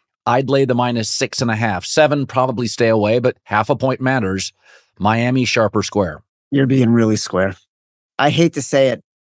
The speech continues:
Speaker 2: And, and
Speaker 1: I,
Speaker 2: I,
Speaker 1: I
Speaker 2: listen, I hate asking you to do this when you're on the kind of streak that you're on,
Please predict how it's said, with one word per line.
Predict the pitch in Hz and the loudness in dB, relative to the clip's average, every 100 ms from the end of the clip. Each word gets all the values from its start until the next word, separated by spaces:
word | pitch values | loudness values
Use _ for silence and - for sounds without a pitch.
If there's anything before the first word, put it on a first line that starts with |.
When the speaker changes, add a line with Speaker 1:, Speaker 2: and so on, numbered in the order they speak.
| _ | _
Speaker 2:
And, | 175 165 - | 0 0 0
and | 180 | 0
Speaker 1:
I, | 175 | 0
Speaker 2:
I, | |
Speaker 1:
I | - | -2
Speaker 2:
listen, | - 196 143 - | -2 0 -2 -2
I | 185 | 0
hate | 220 190 190 - | 0 2 0 0
asking | 135 139 - 147 | -2 -4 -2 0
you | 139 | 0
to | |
do | 120 127 | 0 0
this | 127 156 - - _ _ _ _ _ _ _ _ _ | 2 0 -2 -10 _ _ _ _ _ _ _ _ _
when | 139 147 | 2 4
you're | 151 | 4
on | 156 | 4
the | 147 | 2
kind | - 139 | 0 -4
of | |
streak | 107 - 143 135 | -4 -4 -2 0
that | 127 | -2
you're | 123 | 0
on, | 123 123 143 | 0 0 -2